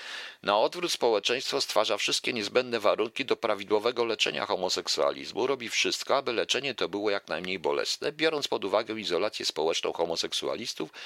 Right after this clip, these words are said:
Sowiecko państwo otacza ich czułą opieką w kolektywie. I tu mamy słowa klucze. E, ponieważ, proszę państwa,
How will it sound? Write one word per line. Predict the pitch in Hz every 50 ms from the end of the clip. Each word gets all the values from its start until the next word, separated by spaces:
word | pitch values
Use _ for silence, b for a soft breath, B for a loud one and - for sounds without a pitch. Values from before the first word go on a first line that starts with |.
| B B B B B
Sowiecko | - - 104 123 147 143 - - 92
państwo | - - 120 143 147 - - - 127 110
otacza | - - 120 - - 90
ich | 92 - - -
czułą | _ - - - 226 233 226 208 - - _
opieką | 98 - - - 95 - - 90 80
w | - -
kolektywie. | - 71 80 80 - - - - 67 69 71 71 - - -
I | 104
tu | - - - 202
mamy | 196 185 170 147 123
słowa | - - - 107 101 101 101
klucze. | - - 101 101 90 - - - - - - _ _ _ _ _ _ B B B B B B B B B B B B B
E, | - 85 82 78 - - - _ -
ponieważ, | - 113 110 117 120 135 165 160 139
proszę | - 92 85 - 80 -
państwa, | - 58 55 55 - - - - - -